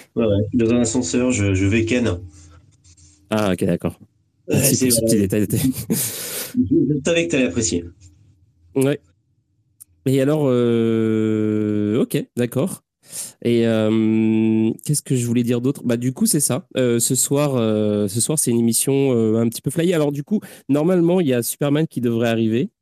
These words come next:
Speaker 2: pour faire là une chronique sur, euh, la crypto de la semaine. Mais c'est pas
Speaker 1: Il y a
Speaker 2: sûr qu'il vienne ce soir.
Speaker 1: Chuck Norris qui devrait arriver. Non, il y a Chuck Norris.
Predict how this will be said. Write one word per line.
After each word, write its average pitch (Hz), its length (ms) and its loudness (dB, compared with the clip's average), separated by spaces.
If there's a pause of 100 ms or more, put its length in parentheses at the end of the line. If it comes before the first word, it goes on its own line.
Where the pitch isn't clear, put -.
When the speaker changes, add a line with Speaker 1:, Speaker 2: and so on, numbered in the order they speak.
(240)
Speaker 2:
pour 123 120 -4
faire 127 140 0
là 117 80 2
une 117 180 2
chronique 127 360 -2
sur, 110 260 -2
euh, 104 120 2
la 104 100 0
crypto 131 320 -2
de 113 40 -4
la 107 100 0
semaine. 135 340 -4 (640)
Mais 110 100 0
c'est - 260 0
pas 165 120 -2
Speaker 1:
Il 135 60 0
y - 20 2
a - 20 -2
Speaker 2:
sûr 165 200 0
qu'il 127 140 0
vienne 117 160 0
ce 156 80 2
soir. - 160 -6
Speaker 1:
Chuck 113 120 -2
Norris - 180 -8
qui - 120 -20
devrait 92 200 -2
arriver. 92 380 2 (340)
Non, 107 220 2
il 127 60 2
y - 20 2
a - 80 -2
Chuck - 200 -2
Norris. 143 360 2